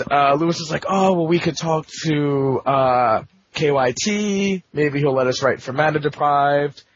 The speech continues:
And Lewis has played a lot of M T G O with, uh, Smitty from, uh, Sixty Cards.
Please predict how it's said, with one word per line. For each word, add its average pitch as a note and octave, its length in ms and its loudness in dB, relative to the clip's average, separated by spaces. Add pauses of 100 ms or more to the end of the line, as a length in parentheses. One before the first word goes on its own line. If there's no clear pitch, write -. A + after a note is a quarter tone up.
(300)
And C3+ 340 0
Lewis E3+ 220 0
has E3 160 0
played D3 400 0
a A#2 80 -4
lot C3+ 280 2
of B2 180 -2
M C#3+ 140 -4
T C3 140 -10
G B2+ 200 -6
O C#3+ 160 2
with, B2+ 200 -2
uh, A#2 200 2
Smitty D3 580 -2 (400)
from, C#3 300 0
uh, B2 160 4
Sixty - 320 -8
Cards. B2 600 -2